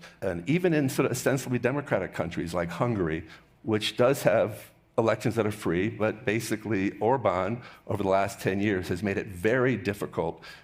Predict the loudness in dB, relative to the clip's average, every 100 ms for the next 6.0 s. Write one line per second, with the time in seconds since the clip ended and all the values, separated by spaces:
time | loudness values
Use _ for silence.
0 | _ -6 -2 -2 -2 -2 -2 0 0 0
1 | 0 0 -2 -4 -4 -2 -6 -4 -6 -4
2 | -4 -4 -4 -4 -2 -2 -4 -2 -2 -2
3 | -6 -10 -16 -18 -6 0 2 2 0 2
4 | 2 2 0 -16 -12 0 4 4 4 2
5 | 2 0 0 2 0 0 2 2 2